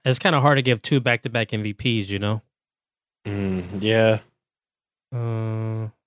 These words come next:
Speaker 2: Are you thinking, like, Zox and Zox? Or are you, like, trying to pick outside the bun there?
Speaker 1: I was gonna go Zox and Zox,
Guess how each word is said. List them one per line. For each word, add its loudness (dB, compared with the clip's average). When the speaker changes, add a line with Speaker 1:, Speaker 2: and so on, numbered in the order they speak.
Speaker 2:
Are 4
you 6
thinking, 2
like, 2
Zox 2
and 0
Zox? 2
Or 4
are 4
you, 2
like, -2
trying 2
to -4
pick -2
outside 2
the -4
bun 0
there? -6
Speaker 1:
I 2
was 0
gonna 4
go 10
Zox 4
and 2
Zox, 2